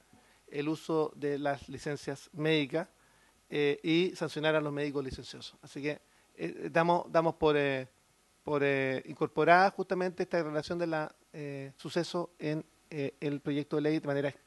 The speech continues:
explícita. Ok. No, yo quisiera, para cerrar este proyecto, quiero agradecer primero el trabajo de, del, eh, la Secretaría de la Comisión, a Juan Pablo y a Evelyn, gracias por este trabajo, también al Ejecutivo,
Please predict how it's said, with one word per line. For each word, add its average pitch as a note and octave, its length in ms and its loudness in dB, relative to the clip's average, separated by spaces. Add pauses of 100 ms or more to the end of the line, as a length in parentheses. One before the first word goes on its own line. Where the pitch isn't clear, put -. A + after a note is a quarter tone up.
(120)
explícita. - 540 -14 (1300)
Ok. C#3+ 160 -4 (540)
No, - 220 0
yo F3+ 120 6
quisiera, F#3+ 260 8
para F3 100 8
cerrar F3 260 8
este F#3 180 6
proyecto, F#3+ 560 6
quiero D#3+ 240 2
agradecer D3+ 580 6 (300)
primero F3+ 260 0
el G3 80 -2
trabajo E3 840 4 (220)
de, C#3+ 420 2
del, B2+ 480 -6 (300)
eh, C3+ 320 -6
la C3+ 100 -6
Secretaría C#3+ 340 4
de - 20 8
la D#3 100 10
Comisión, G3+ 480 4 (440)
a D3+ 100 -12
Juan C#3 180 -2
Pablo F3+ 440 10
y D#3+ 80 4
a D#3 120 8
Evelyn, F3 260 4
gracias E3 280 2
por D#3 140 -2
este D#3 280 -4
trabajo, F3 420 8
también D#3 280 0
al D#3 80 0
Ejecutivo, G3 640 2